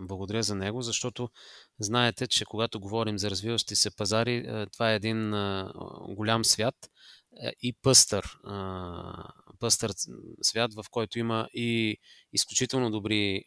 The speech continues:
а, възможности и неща, които непременно трябва да бъдат избягвани. А, като че ли в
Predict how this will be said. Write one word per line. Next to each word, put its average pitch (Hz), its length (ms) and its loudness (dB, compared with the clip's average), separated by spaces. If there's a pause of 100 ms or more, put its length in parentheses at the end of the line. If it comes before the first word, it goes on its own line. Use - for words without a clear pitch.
а, 95 260 -6
възможности 107 680 -2
и 120 400 0
неща, 113 360 0
които 117 280 -8
непременно 110 520 -2
трябва 107 220 2
да 98 80 -4
бъдат 101 320 -2
избягвани. 90 640 -4 (840)
А, 98 480 -4 (400)
като 110 240 -4
че 120 200 2
ли 151 380 2
в 117 180 -4